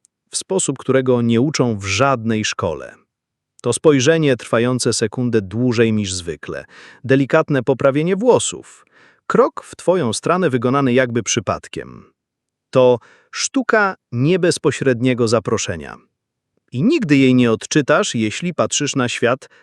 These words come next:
tylko przez pryzmat logiki. Mężczyzna potrzebuje czegoś więcej.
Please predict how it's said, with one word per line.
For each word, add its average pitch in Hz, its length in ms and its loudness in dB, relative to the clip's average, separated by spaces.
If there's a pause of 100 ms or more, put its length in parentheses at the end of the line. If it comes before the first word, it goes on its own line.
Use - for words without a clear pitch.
(160)
tylko 135 360 4
przez 156 240 0
pryzmat 131 420 0
logiki. 110 640 -2 (920)
Mężczyzna 180 580 2
potrzebuje 170 500 2
czegoś 147 340 2
więcej. 113 560 -4